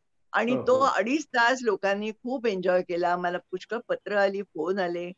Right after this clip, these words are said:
Speaker 1: आणि खूप
Speaker 2: बरं.
Speaker 1: लोकांना आवडलं.
Speaker 2: वा, वा.
Speaker 1: आणि ते माझं
Speaker 2: अजून
Speaker 1: भाग्य आहे की मला हा करायला मिळाला.
Speaker 2: नक्कीच. अजून
Speaker 1: हो.
Speaker 2: अशा एक दोन चार खास सविस्तर उत्तरांकडे जाण्यापूर्वी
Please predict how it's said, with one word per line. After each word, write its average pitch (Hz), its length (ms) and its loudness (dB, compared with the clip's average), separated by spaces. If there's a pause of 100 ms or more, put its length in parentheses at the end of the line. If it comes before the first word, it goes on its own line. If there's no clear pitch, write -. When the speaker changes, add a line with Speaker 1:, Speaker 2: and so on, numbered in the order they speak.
(420)
Speaker 1:
आणि 180 180 -4 (100)
खूप 240 140 -6
Speaker 2:
बरं. 143 100 -2
Speaker 1:
लोकांना 165 360 -4
आवडलं. 151 280 -8
Speaker 2:
वा, 120 140 -8 (120)
वा. 104 100 -16 (580)
Speaker 1:
आणि 220 180 0
ते 269 140 2
माझं 262 160 6
Speaker 2:
अजून 302 140 6
Speaker 1:
भाग्य 285 280 4
आहे 294 80 6
की 302 80 -2
मला 233 220 4
हा 240 180 0
करायला 214 320 6
मिळाला. - 920 -6
Speaker 2:
नक्कीच. - 440 0 (420)
अजून 202 320 0
Speaker 1:
हो. 226 100 -8
Speaker 2:
अशा 170 240 2
एक 165 160 0
दोन 156 220 2
चार 185 280 2 (100)
खास - 380 0
सविस्तर 156 360 -2
उत्तरांकडे 156 560 -2
जाण्यापूर्वी 151 540 0